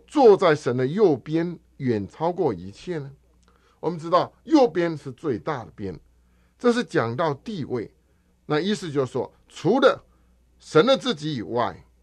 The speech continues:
一切都超过了。这无限的差距是所有的受造之物的智慧，在他的智慧里面都消失了。使所有受造之物的能力、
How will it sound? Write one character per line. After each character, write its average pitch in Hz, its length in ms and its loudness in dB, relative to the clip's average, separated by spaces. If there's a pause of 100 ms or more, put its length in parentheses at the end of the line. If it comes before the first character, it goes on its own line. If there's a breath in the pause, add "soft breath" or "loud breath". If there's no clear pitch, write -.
(160)
一 135 200 -4
切 147 280 -6
都 87 220 -14
超 - 240 -20
过 80 220 -16
了。 - 120 -20 (580)
这 165 160 4
无 147 260 -2
限 240 220 0
的 196 80 -2
差 160 300 -2
距 147 280 -8 (160 soft breath)
是 135 200 -8
所 240 340 6
有 156 100 2
的 127 120 -2
受 226 320 6
造 147 200 4
之 135 160 -8
物 151 120 -2
的 127 100 0
智 - 240 -8
慧， - 300 0 (840)
在 156 320 4 (140)
他 262 220 4
的 196 100 2
智 233 220 -6
慧 196 180 2
里 120 140 -4
面 104 320 -2
都 110 120 -2
消 98 300 -8
失 - 220 -20
了。 - 120 -18 (580 soft breath)
使 147 100 -6
所 233 280 6
有 180 260 4
受 254 240 2
造 185 160 4
之 170 140 -6
物 180 80 -6
的 143 100 2
能 113 320 -4
力、 160 220 -8